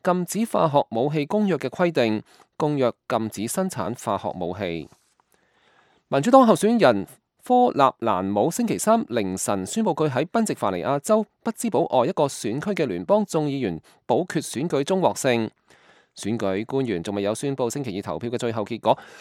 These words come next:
蘭姆同埋共和黨候選人柯恩嘅票數幾乎不相上下，傳媒難以推斷邊一個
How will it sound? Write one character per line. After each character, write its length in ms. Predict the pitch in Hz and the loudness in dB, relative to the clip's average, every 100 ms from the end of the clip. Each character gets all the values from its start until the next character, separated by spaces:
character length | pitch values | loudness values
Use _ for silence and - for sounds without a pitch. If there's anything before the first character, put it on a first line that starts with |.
| - | -10
蘭 180 | 143 135 | -2 -2
姆 220 | 139 139 | 0 0
同 100 | 185 | 0
埋 100 | 131 | 0
共 160 | 113 156 | 0 0
和 140 | 110 | 0
黨 160 | 104 220 | 2 2
候 100 | 190 | 0
選 220 | 139 190 | 0 0
人 160 | 175 - | 0 0
柯 80 | 220 240 | 0 2
恩 140 | 247 | 2
嘅 60 | 226 | 2
票 180 | 180 156 | 0 0
數 200 | 160 151 | 0 0
幾 140 | 233 | -2
乎 160 | 202 104 | -4 -4
不 120 | 226 | -4
相 240 | - 233 | -2 -2
上 220 | 226 147 135 | 2 0 4
下， 180 | 131 - - _ | 2 0 -6 _
傳 160 | - 101 | -4 -2
媒 200 | 90 90 | -2 -2
難 300 | 90 80 80 | -4 -4 -6
以 140 | 104 | -6
推 260 | - 208 202 | -4 -4 -2
斷 240 | 123 110 - _ - | 0 0 -2 _ -4
邊 140 | 208 | -2
一 60 | 208 | 0
個 280 | 131 117 | 2 0